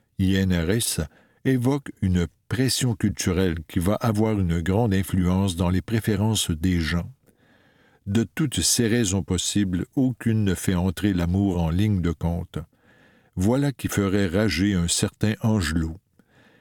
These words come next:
Karl Rodrigue mentionne que la conception de la monogamie fondée sur l'amour romantique est plutôt récente sur le plan historique.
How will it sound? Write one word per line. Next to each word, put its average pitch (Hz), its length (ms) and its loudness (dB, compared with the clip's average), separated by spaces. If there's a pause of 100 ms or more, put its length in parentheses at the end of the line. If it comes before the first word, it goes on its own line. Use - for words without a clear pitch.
(220)
Karl 120 300 2
Rodrigue 92 800 0
mentionne 104 680 0
que 85 120 -4
la 82 180 -2
conception 110 640 0
de 90 120 0
la 80 200 -2
monogamie 95 640 0
fondée 107 500 0
sur 80 280 -4
l'amour 98 420 2
romantique 95 680 0
est 76 80 -2
plutôt 107 400 -2
récente 98 600 0
sur 87 240 -2
le 80 120 -2
plan 98 260 0
historique. 87 680 -4